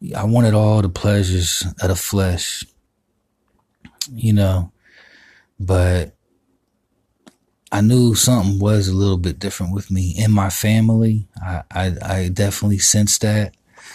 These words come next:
Um, I definitely sensed the divide,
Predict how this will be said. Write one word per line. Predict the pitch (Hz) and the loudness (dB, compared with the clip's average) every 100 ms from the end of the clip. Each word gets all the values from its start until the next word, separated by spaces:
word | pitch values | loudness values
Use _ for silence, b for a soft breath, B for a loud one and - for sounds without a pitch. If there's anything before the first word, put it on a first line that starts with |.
| B B B | B B B
Um, | - 98 90 85 - 101 _ _ _ _ _ _ _ _ _ _ _ _ _ - | -4 0 0 0 -4 -12 _ _ _ _ _ _ _ _ _ _ _ _ _ -6
I | 98 | -2
definitely | 92 101 - 98 | 0 0 0 -2
sensed | 90 - 104 - | 0 2 2 0
the | 104 | -2
divide, | 95 87 92 95 98 101 95 95 | 0 0 0 0 2 0 -2 -6